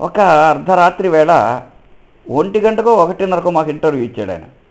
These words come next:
సరే, ఒకటిన్నరకి చచ్చి చెడి ఆయన ఉండేదారు పోయాం. హైదరాబాదు మంచు, మొత్తం మీద పట్టుదలగా వెళ్ళాం.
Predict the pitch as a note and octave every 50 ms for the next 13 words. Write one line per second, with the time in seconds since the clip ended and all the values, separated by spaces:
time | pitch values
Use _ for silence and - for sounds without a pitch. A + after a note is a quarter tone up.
0 | _ _ _ _ _ _ _ _ _ _ _ _ _ _ _ _ _ _ _ _
1 | _ _ _ - _ _ _ - G3+ G#3 G#3 G3+ F#3+ F#3+ F#3+ G3 F#3 F3+ F#3+ F#3
2 | F#3 F#3+ F#3+ F#3+ F#3 F3 F3+ D#3+ F3 F3 F3+ F3+ F3 F3 F3 F3+ F3+ E3+ E3+ D#3
3 | D3+ D3+ D#3+ D#3+ D3+ D3+ D#3+ C#3 C3+ C#3+ D3 C3+ G#2+ - - - - _ _ _
4 | _ _ _ _ - _ _ _ _ _ _ _ _ _ _ _ _ _ _ _
5 | _ - A#2+ C#3 C#3+ D3+ D3+ D3+ C#3 C#3 C3 B2 A#2+ B2+ C3 C3+ B2 A#2 A#2 A#2+
6 | A#2+ - A#2 G#2+ A#2+ - - - _ _ _ _ _ _ _ _ _ _ _ _
7 | _ _ _ _ _ - - D3+ D3 D3 F3 F3 E3+ D3 D3+ D#3 D3+ D3+ D#3+ D#3+
8 | D3+ C#3 C3 A2 G#2 G#2 G2+ F2+